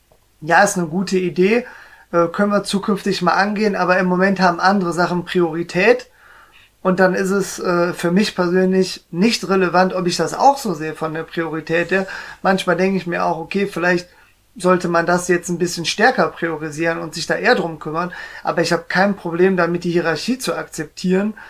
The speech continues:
weil dann denke ich mir, „Gut, er trifft die Entscheidung.“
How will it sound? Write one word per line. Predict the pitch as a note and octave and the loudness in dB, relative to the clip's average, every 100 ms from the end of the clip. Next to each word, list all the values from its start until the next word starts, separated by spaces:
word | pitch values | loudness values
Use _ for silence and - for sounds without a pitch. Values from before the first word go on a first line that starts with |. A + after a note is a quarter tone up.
| - - | -20 -2
weil | F3 F3 | 2 4
dann | F3 | 4
denke | F3+ F3 | 2 0
ich | |
mir, | F3+ F3+ | -2 0
„Gut, | G#3+ F3+ | 0 0
er | F3+ E3 | -2 -2
trifft | - F3 | -4 -2
die | F3 | -2
Entscheidung.“ | E3+ D#3 D#3 F3 F#3 A#3+ | -2 -2 0 2 2 -2